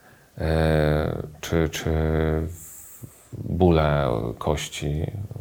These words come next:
by tutaj troszeczkę skorzystać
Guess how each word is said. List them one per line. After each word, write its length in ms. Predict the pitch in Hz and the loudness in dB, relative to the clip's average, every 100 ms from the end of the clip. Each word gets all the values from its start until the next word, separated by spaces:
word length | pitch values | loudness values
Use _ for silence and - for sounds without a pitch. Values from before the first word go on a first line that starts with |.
| 98 - - - | -12 -14 -16 -8
by 80 | - | -8
tutaj 380 | - - 76 76 | -8 -6 -4 -4
troszeczkę 600 | 73 - 76 - 78 73 | -8 -8 -10 -6 -6 -6
skorzystać 760 | - 78 73 78 - 76 - | -6 -6 -4 -6 -6 -8 -8